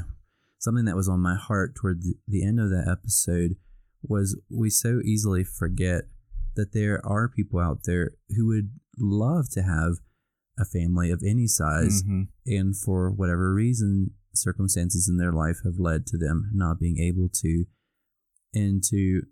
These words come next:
Speaker 1: put
Speaker 2: Mm-hmm.
Speaker 1: pressure on them to make them feel less or incomplete because of how God has directed the circumstances of their life, uh, is unfair and unkind. And so I appreciated that, uh,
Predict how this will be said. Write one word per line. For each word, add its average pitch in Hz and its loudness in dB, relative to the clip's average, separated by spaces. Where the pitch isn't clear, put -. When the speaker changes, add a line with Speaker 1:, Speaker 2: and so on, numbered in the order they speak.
Speaker 1:
put - -2
Speaker 2:
Mm-hmm. 104 0
Speaker 1:
pressure 98 2
on 87 2
them 87 0
to - -4
make 92 -2
them 92 0
feel 87 -2
less 90 2
or 92 0
incomplete 92 -2
because 87 -2
of 85 0
how 87 0
God 82 0
has 90 0
directed 85 -2
the - -4
circumstances 87 -2
of 82 -2
their 80 0
life, 90 -2
uh, - -2
is 123 -2
unfair 92 0
and 98 0
unkind. 92 0
And 98 0
so 90 -2
I 110 -2
appreciated 92 -2
that, 90 -2
uh, - -2